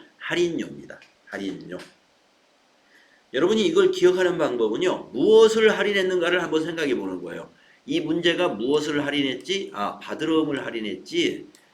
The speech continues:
받으러움이 우리가 뭘로 분류했느냐? 매출채권으로 분류하는 개정 과목이었구나.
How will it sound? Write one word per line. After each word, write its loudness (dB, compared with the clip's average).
받으러움이 0
우리가 -2
뭘로 2
분류했느냐? -6
매출채권으로 -6
분류하는 -6
개정 -8
과목이었구나. -8